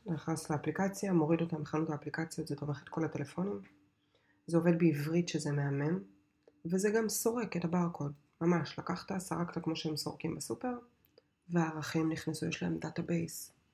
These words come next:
דאטאבייס זה בסיס נתונים נורא נורא גדול, שבאמת כל הזמן אנשים מכניסים שם, אמ, וכאלה. האפליקציה היא חינמית,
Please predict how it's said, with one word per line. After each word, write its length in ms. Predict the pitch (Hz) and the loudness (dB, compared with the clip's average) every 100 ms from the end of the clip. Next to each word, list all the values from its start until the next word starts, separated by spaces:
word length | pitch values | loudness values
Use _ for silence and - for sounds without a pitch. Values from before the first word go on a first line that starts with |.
| _ _ _ _ _ | _ _ _ _ _
דאטאבייס 340 | 170 170 156 151 | -2 2 2 2
זה 160 | 156 147 | 0 0
בסיס 260 | 147 165 160 | 0 -2 -2
נתונים 400 | 151 - 170 175 | -2 -2 2 2
נורא 220 | 190 226 | 2 -2
נורא 200 | 226 202 | -4 -2
גדול, 340 | 175 170 165 156 - _ _ _ _ - - _ | 0 2 0 0 -12 _ _ _ _ -18 -18 _
שבאמת 400 | - 160 165 170 | -4 2 2 2
כל 120 | 175 | 0
הזמן 240 | 175 180 170 | 0 4 4
אנשים 260 | 156 170 | 4 2
מכניסים 560 | 165 - 147 - 160 151 | 2 0 -4 0 0 0
שם, 340 | - 156 156 165 _ - | -2 -4 -4 -8 _ -10
אמ, 240 | 156 160 165 165 | -8 -6 -4 -2
וכאלה. 380 | 170 170 160 | 0 0 -2
האפליקציה 440 | 170 185 233 247 220 | -4 -4 -6 -2 -2
היא 100 | 175 | 2
חינמית, 400 | 156 151 220 | 2 2 0